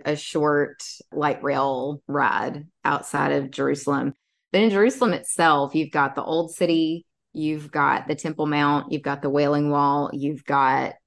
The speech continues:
the City of David, you have David's Tomb. Also, just right outside of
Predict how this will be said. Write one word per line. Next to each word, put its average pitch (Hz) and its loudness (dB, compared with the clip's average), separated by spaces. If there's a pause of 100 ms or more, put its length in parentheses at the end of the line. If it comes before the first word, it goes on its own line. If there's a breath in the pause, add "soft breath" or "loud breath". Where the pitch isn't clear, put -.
the 156 -4
City 156 2
of 147 0
David, 143 0
you 147 -4
have 143 -4
David's 139 0
Tomb. 143 0 (220 soft breath)
Also, 165 4
just 156 0
right 147 0
outside 147 0
of 143 -4